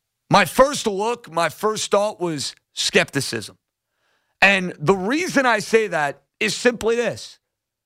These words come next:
Where was Myles Garrett a week ago? If indeed Mason Rudolph used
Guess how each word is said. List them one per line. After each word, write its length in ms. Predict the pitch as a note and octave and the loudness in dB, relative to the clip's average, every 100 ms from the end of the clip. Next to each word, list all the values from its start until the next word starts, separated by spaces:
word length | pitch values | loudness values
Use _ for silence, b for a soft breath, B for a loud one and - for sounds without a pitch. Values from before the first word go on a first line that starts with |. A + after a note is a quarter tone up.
| _ _ _ _ _ _ _ _ | _ _ _ _ _ _ _ _
Where 420 | G#2 F3 F4 F#4+ | 2 4 4 2
was 200 | F4+ D4+ | -2 -2
Myles 480 | G3 B3 B3+ B3+ E3 | 0 2 2 0 -2
Garrett 320 | F3+ A3+ A3 | 0 0 0
a 60 | E3+ | -2
week 280 | D3 F3 C#3 | -4 -6 -4
ago? 300 | B2 G#2 - _ _ _ _ _ _ _ _ _ _ _ _ _ _ _ A#3+ | -4 -4 -6 _ _ _ _ _ _ _ _ _ _ _ _ _ _ _ 2
If 260 | F4+ - | 2 4
indeed 500 | F4+ F4 B3+ C4+ B3 | 2 2 -2 -2 -2
Mason 500 | G3+ G#3+ A3+ - G#3+ | -2 -2 -2 -6 -4
Rudolph 540 | F3 F3+ D3+ A#2+ G2 _ _ _ _ _ _ - | -2 -2 0 -2 -6 _ _ _ _ _ _ -2
used 560 | F3+ A3+ G3+ D#3+ - | 0 2 -2 -6 -10